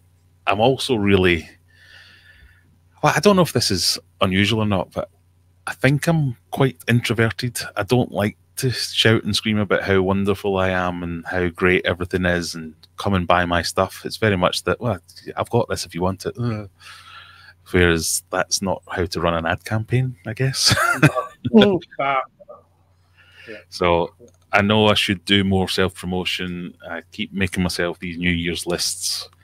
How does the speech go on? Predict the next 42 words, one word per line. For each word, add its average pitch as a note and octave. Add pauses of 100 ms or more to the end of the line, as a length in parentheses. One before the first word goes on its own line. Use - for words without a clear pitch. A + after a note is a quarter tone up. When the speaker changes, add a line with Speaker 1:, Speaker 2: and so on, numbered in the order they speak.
(540)
Speaker 1:
where E2
I D2
keep -
saying E2+
things E2
like, D#2
"Yeah, G2
I'm F#2
gonna G2
post C3+
more G#2+
often F#2+
and D#2+
try G#2
and F#2+ (160)
boost -
sales," E2
or, D#2+
"I'm E2
gonna G#2+
go G2+
and G2
visit G#2
more F#2+ (100)
people G2
or E2
visit F#2+
more F2
shops -
and D#2 (540)
do F#2+
face-to-faces F#2+
with D#2+
other F#2
YouTubers F2
and E2
creators," F2 (540)
and D#2+
then E2+
I E2
never D#2
do. C#2+